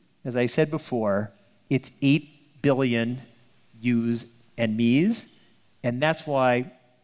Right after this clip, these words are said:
what I see, the reason why I'm here and why I think you're here, is not to entertain, although I hope I've been entertaining. Um, but it's to say that this is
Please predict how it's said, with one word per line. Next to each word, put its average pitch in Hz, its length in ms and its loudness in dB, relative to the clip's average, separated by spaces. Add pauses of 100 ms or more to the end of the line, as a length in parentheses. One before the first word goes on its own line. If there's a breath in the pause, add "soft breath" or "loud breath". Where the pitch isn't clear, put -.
what 131 160 -4
I 131 120 4
see, 131 320 0
the 117 140 -8
reason 135 340 -6 (480)
why 127 340 0
I'm 117 160 0
here 151 460 -2
and 123 140 -8
why 120 180 -2
I 117 80 -2
think 143 220 -8 (180)
you're 165 160 -8
here, 120 340 -2 (480 soft breath)
is 143 220 -2
not 147 480 0 (440)
to 139 120 0
entertain, 127 560 -4
although 104 200 -6
I 107 180 -4 (120)
hope - 260 -6
I've 120 220 2
been 107 260 -4 (400)
entertaining. 104 580 -2 (500 loud breath)
Um, 139 340 0 (1080)
but 160 120 2
it's 165 120 -2
to 156 120 -6
say 196 240 2
that 127 200 -6
this 156 120 -8
is 139 140 -12